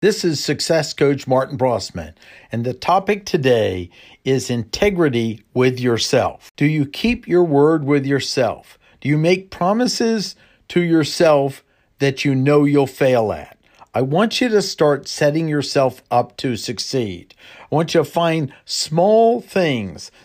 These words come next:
that you guarantee you can give your word to yourself and you'll do. This is also the value of having a success coach because that's an external structure. But even when I'm working with clients, I'm working to make sure I set them up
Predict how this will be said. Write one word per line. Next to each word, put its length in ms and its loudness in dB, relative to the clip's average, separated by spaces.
that 180 -2
you 160 -2
guarantee 960 0
you 100 -10
can 200 -4
give 260 0
your 140 2
word 340 4
to 100 -4
yourself 600 -2
and 160 -4
you'll 160 0
do. 400 -2
This 180 2
is 160 2
also 420 2
the 140 -2
value 420 2
of 120 -4
having 380 -4
a 120 -6
success 500 0
coach 460 0
because 640 0
that's 260 -4
an 340 -4
external 640 -4
structure. 640 0
But 140 2
even 320 2
when 120 2
I'm 140 2
working 340 0
with 200 0
clients, 640 0
I'm 300 2
working 560 0
to 80 -4
make 240 0
sure 500 0
I 200 2
set 380 -2
them 180 0
up 340 -2